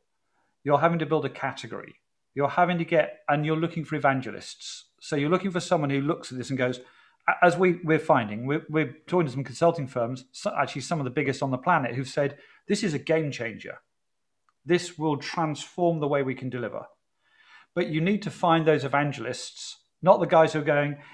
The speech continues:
"Yeah, but I quite like my spreadsheets and I've sort of, I've got the macros built." You need to find someone who gets and goes, "Okay, this will make a difference." And therefore, you're looking for a slightly different buyer.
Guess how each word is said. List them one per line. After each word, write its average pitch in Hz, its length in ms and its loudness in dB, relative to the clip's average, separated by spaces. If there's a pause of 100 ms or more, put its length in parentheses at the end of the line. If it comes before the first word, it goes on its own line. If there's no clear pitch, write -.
(120)
"Yeah, 240 340 8
but 214 240 6
I 185 200 6
quite 160 340 4
like 165 180 4
my 156 140 2
spreadsheets 143 720 -4
and 139 80 -2
I've 139 180 2
sort - 160 -6
of, 135 260 -4
I've 135 140 0
got - 160 -2
the 147 80 -2
macros 147 560 0
built." 120 400 -6 (480)
You 156 160 -2
need 190 200 2
to 175 40 -6
find 175 260 4
someone 151 240 0
who 143 60 -2
gets 160 400 -2
and 131 100 -8
goes, 127 240 2 (1000)
"Okay, - 220 -4 (120)
this 131 400 0
will 135 100 2
make 123 240 -2
a 123 40 -6
difference." - 640 -8 (500)
And 147 380 4 (280)
therefore, 165 360 4
you're 156 180 0
looking 165 380 0
for 160 320 -2
a 135 80 -2
slightly 160 480 0
different 143 680 -4
buyer. 143 480 0